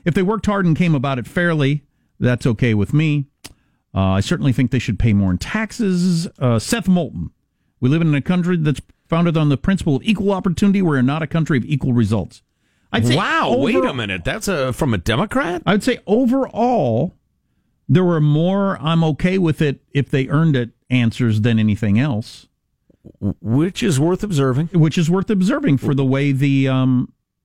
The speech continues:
Speaker 1: you know, the candidates have been portrayed.
Speaker 2: We had, uh, we received an email from a, uh, uh, left-leaning listener, a Democrat, who said, "Listen, the, the wackadoo stuff, the, most of us aren't that." And, you know, fair enough.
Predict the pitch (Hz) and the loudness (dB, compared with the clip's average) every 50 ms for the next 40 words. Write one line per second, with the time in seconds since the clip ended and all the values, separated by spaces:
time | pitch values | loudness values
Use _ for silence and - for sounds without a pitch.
0 | _ _ - 143 135 127 120 120 - 147 139 139 139 131 131 123 - - 131 123 | _ _ -2 0 0 0 0 0 0 0 0 0 0 -2 -4 -4 -2 -2 0 0
1 | 131 123 240 - 120 - - 175 156 - - - _ - 98 127 156 165 160 151 | 2 0 0 -2 -4 -4 -4 -4 -4 -4 -6 -8 _ -2 -2 0 0 0 0 0
2 | 139 147 151 135 135 131 131 123 120 117 82 113 117 143 160 147 131 - - 147 | -2 -2 -2 0 0 0 -2 -2 -2 -2 0 0 0 2 2 0 0 0 0 -2
3 | 123 107 117 117 120 131 123 120 117 107 107 101 - - 120 113 104 101 101 101 | 0 0 0 0 2 2 2 0 0 0 -2 -2 -2 -2 -2 0 0 0 0 0
4 | 101 95 - 80 90 87 82 82 80 78 78 76 69 - - 82 78 67 - 101 | -2 -2 -2 -2 0 0 2 2 0 0 0 -2 -2 -2 -2 -2 -2 -2 0 0
5 | 113 110 - - 117 117 110 107 104 98 98 98 - 170 175 156 127 90 90 98 | 0 0 -2 -2 -2 0 0 2 0 0 0 -2 -2 -2 0 0 0 0 -2 -2
6 | 92 85 - 110 120 151 - 87 95 98 98 - - 131 120 131 190 240 226 - | -2 -2 -2 -2 -2 -2 -2 0 0 0 0 0 0 -2 0 0 -2 -2 -2 -2
7 | 123 98 98 113 123 139 - 135 143 139 147 196 262 285 - 156 - 73 - - | 0 0 0 0 0 0 0 0 0 0 0 -2 -2 -2 -4 -4 -4 -4 -6 -6
8 | - - - 76 90 - - 202 220 208 202 220 262 285 - 180 98 98 - - | -4 -4 -2 -2 -2 -2 -4 -4 -2 0 2 2 2 2 0 -2 -2 -2 -2 -2
9 | 90 76 76 - - - 73 76 143 - - - _ _ _ _ _ _ _ _ | -2 -2 -4 -4 -4 -2 -2 -2 -2 -4 -6 -12 _ _ _ _ _ _ _ _
10 | _ _ _ _ - - 202 220 214 214 214 220 196 - 190 185 175 180 185 170 | _ _ _ _ -6 -2 2 2 2 2 2 0 -2 -2 -2 0 0 0 0 -2
11 | 127 - - | -2 -6 -10